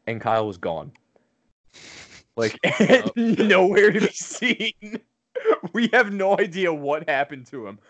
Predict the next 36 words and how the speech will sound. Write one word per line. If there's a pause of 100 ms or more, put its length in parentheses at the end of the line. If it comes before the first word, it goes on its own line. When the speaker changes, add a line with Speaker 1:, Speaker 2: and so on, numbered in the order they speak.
(140)
Speaker 1:
'Cause,
like,
I
woke
up
first,
'cause
whenever
I
sleep
over
at
people's
houses,
I
don't (420)
sleep
that
late. (400)
But,
like,
I, (460)
I
woke
up,
I
looked
around,
I'm
like,
"Where
the
fuck (100)
did
he
go?"